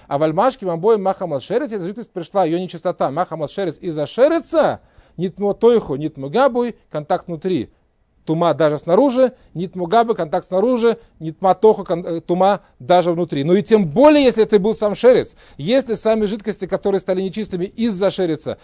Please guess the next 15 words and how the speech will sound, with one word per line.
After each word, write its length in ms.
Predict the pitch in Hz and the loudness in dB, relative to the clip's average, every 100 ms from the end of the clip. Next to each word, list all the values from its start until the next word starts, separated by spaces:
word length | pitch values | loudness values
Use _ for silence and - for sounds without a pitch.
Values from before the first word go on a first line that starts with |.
| _ | _
они 200 | 147 185 | -4 -2
уже 240 | 220 175 | 0 -2
по 140 | 180 180 | -2 -2
Торе 260 | 226 208 | 2 2
полностью 540 | 180 202 226 208 170 156 | 2 0 0 0 -4 -4
делают 260 | 175 185 | -2 -2
нечистым 340 | 190 180 202 185 | -2 -10 -10 -8
сосуд, 380 | 208 196 294 - | -8 -4 -4 -2
тем 180 | 196 | -2
более 260 | 170 254 220 | 2 2 2
сам 420 | - 240 196 214 - _ - | 0 0 2 0 -6 _ -4
шерец. 360 | - 180 135 | 2 2 0
Не 120 | 180 | -2
нужно 440 | 185 240 311 240 226 | 0 2 0 0 -4
писать 680 | - 196 - 262 240 240 | -4 -8 0 0 2 -4